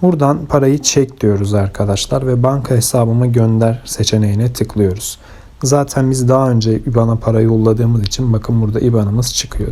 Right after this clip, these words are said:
Devam diyoruz arkadaşlar ve en fazla yine yüz altmış iki lira çekebilirsin diyor. Devam dedikten sonra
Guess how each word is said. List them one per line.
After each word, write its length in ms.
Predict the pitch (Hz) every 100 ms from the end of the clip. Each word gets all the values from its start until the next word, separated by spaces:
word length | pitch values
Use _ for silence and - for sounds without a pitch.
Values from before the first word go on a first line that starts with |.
| 117
Devam 380 | 135 147 127 107
diyoruz 320 | 95 95 95
arkadaşlar 840 | 95 95 104 95 - - 123 113
ve 140 | 117 120 - - - - -
en 160 | 151 135
fazla 360 | 120 110 107
yine 180 | 110 110
yüz 180 | 113 107
altmış 340 | 110 - 117
iki 180 | - 117
lira 160 | 104 98
çekebilirsin 800 | - 120 143 131 131 - 131 123
diyor. 160 | 123 127 - - - - - -
Devam 380 | 165 139 131 131
dedikten 460 | 131 123 123 120 107
sonra 440 | - 98 107 113